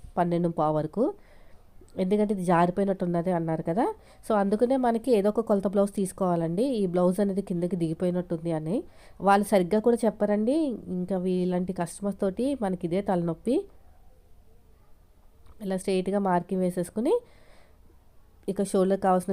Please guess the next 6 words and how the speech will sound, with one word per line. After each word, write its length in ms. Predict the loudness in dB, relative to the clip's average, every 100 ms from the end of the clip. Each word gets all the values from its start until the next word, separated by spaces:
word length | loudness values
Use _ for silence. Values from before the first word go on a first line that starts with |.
| -2
ఖర్చు 180 | -2 0
వదిలేసి 400 | 0 0 0 0 0 -2 -20 -20 -20 -20 -20 -20 -20 -20 -20 -20 -20 -20 -20 -16 -6
మనకి 200 | -4 0
ఎంత 120 | 0 0
వచ్చింది 220 | -2 -2 0
చూద్దాం. 280 | -2 -2